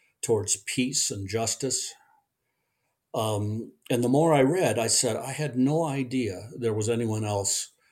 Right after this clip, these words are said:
thinking this way." Uh, I was captivated by it. It was a Friday. So I walked into the senator's office while he was preparing to leave, and I said, "Senator,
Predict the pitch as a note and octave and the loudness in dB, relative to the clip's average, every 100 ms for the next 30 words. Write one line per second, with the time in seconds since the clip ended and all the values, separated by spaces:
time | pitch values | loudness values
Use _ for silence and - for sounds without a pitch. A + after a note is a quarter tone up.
0 | _ _ _ - - C3 B2 F#2+ F#2+ - | _ _ _ -8 2 2 2 -4 -2 -2
1 | - G2 G#2 C#3 - _ _ _ _ _ | -2 -6 -10 -16 -20 _ _ _ _ _
2 | _ _ _ _ A#2+ A2 A2+ A#2 A2+ - | _ _ _ _ -6 -2 0 2 2 4
3 | D3+ D3+ A#2 G2+ F#2 F#2+ - - - _ | 2 2 0 0 -4 -8 -14 -14 -16 _
4 | - _ _ _ _ _ C#3 C#3+ D3 - | -20 _ _ _ _ _ 4 6 6 4
5 | E3 E3 D#3 - - - _ _ _ _ | 2 4 4 2 -8 -18 _ _ _ _
6 | _ - - C3+ C3+ D#3 E3 D#3+ D3 B2 | _ -4 6 8 10 10 8 4 6 6
7 | A2+ G#2 D3 C3 A2+ G#2+ A2+ G#2+ G#2+ A2 | 6 4 4 4 4 2 2 0 0 0
8 | - - G#2 G2+ G2 G#2+ G2 - G#2 A#2+ | 0 -2 -4 -4 -4 -4 -4 -8 -2 0
9 | G#2 G2 G#2 G#2+ A2 G#2 G2 G2+ A2+ G#2+ | 0 -4 -4 -4 -4 -6 -6 -2 0 2
10 | E3 E3 C#3+ B2+ | 2 4 4 4